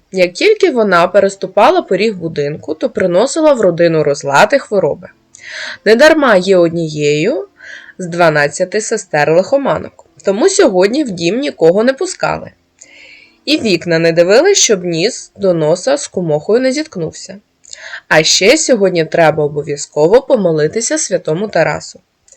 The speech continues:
Саме на його день лихоманка сон на людей наганяє, а вже в сонце тіло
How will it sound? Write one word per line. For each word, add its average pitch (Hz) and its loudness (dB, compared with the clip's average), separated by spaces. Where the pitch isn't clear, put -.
Саме 277 4
на 208 0
його 190 0
день 175 0
лихоманка 185 -4
сон 220 -2
на 202 2
людей 190 0
наганяє, 175 -4
а 165 2
вже 160 -2
в 151 -12
сонце 240 -4
тіло 240 -4